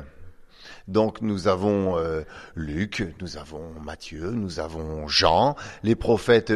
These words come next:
Ézéchiel, Jé-, Jérémie, et tout à fait au fond, vous avez bien sûr le triptyque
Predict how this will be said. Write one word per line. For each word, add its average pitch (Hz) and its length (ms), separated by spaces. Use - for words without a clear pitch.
Ézéchiel, 98 680
Jé-, 90 300
Jérémie, 101 720
et 220 100
tout 247 220
à 208 100
fait 175 400
au 165 100
fond, 147 340
vous 143 260
avez 120 400
bien 98 140
sûr 107 360
le 123 180
triptyque - 640